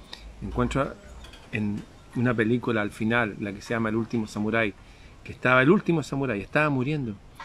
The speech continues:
Y mira las flores de los duraznos, que siempre había buscado una flor perfecta y siempre la encontraba en imperfección. Y se está muriendo y dice, "Wow,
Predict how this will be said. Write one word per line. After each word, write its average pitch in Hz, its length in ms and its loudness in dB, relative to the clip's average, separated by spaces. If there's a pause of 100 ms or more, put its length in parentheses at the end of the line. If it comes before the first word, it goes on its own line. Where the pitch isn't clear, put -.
(520)
Y 110 80 -2
mira 131 240 4
las 127 160 -2
flores 123 500 2
de 107 80 -2
los 104 180 -6
duraznos, 110 500 -2 (520)
que - 80 -10
siempre 143 320 0
había 151 140 6
buscado 135 380 2
una 127 160 0
flor 139 240 -2
perfecta 160 540 -2
y 143 40 -2
siempre 190 300 -4
la 214 40 0
encontraba 170 460 0
en 151 60 4
imperfección. - 640 -4 (2250)
Y - 60 -12
se - 120 -6
está 143 160 -2
muriendo 139 420 4
y 139 60 2
dice, 135 220 -4
"Wow, 107 680 -8